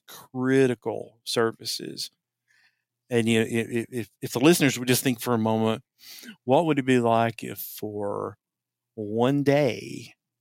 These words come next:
I'm not gonna have electricity, or for one day I'm not gonna have, uh, internet service? Or, of course, today broadband means so much more than, than internet. And I know, uh, a lot of people are probably like me,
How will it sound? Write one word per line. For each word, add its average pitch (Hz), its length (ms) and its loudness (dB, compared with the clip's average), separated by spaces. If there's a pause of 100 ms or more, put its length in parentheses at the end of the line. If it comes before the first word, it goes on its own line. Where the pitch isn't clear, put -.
I'm 120 120 2
not 120 140 2
gonna 117 140 2
have 117 160 2
electricity, - 760 -6
or - 80 -6
for 120 140 -4
one 123 220 2
day 131 260 2
I'm 110 120 2
not 110 180 -2
gonna 107 160 -6
have, 104 440 -6 (640)
uh, 98 300 -8
internet 143 360 4
service? 120 580 -8
Or, 113 300 -6 (600)
of 117 80 -8
course, 113 240 -2
today 113 400 2
broadband 107 580 0
means 110 220 -2
so 120 100 0
much 107 200 -8
more 110 180 -4
than, 104 260 -10 (540)
than 107 200 -8
internet. 107 520 0
And 104 140 -4
I 107 40 -2
know, 107 260 -4
uh, 104 160 -8 (640)
a - 40 -8
lot 113 120 2
of 110 80 0
people 120 200 0
are 107 60 -6
probably 117 400 0
like 104 160 -6
me, 120 420 2